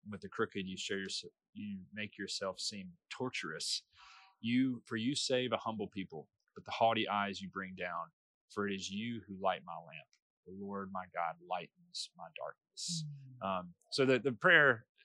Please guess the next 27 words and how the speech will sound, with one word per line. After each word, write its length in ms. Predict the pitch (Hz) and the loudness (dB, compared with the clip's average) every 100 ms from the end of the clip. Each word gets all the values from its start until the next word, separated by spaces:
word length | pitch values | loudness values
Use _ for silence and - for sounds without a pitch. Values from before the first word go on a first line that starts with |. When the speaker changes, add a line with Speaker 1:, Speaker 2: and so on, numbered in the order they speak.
| - | -10
Speaker 1:
Cranmer 320 | - 131 123 107 | 0 2 2 2
here 340 | 113 110 104 - | 2 2 0 -4
is, 220 | 101 - | -6 -6
is 140 | 117 - | -4 -2
like 120 | 113 | 4
a 100 | 98 | 6
hyperlink 500 | - 123 107 101 82 - - | 6 4 2 -6 -8 -12 0
back 300 | 101 110 - | 2 2 0
to 100 | 104 | -6
this 220 | 98 - | -2 2
Speaker 2:
Yes. 80 | 196 | 4
Speaker 1:
psalm 420 | 147 98 92 92 | 4 2 -2 -6
of, 120 | 92 107 | -8 -2
like, 180 | 104 - | -2 0
Speaker 2:
Yes. 400 | 156 147 - 110 | -2 -2 -6 -2
Speaker 1:
this, 220 | 113 - | 0 0
this 220 | 113 107 | -2 -4
humble 360 | - 127 120 110 | 0 0 2 0
message 480 | 107 101 - 98 95 | 0 -4 -4 -4 -4
of, 160 | 87 - _ _ _ - | -8 -10 _ _ _ -2
um, 340 | 104 98 92 - - | 0 0 -2 -8 4
God 320 | 113 117 110 | 6 8 6
being 260 | 107 98 | 0 -2
merciful, 640 | 90 85 - 80 - 80 82 - | -4 -6 -6 -8 -10 -8 -10 -2
but 120 | 110 | 2
also 260 | 104 101 104 | 4 2 -2
not, 300 | 101 98 | 0 0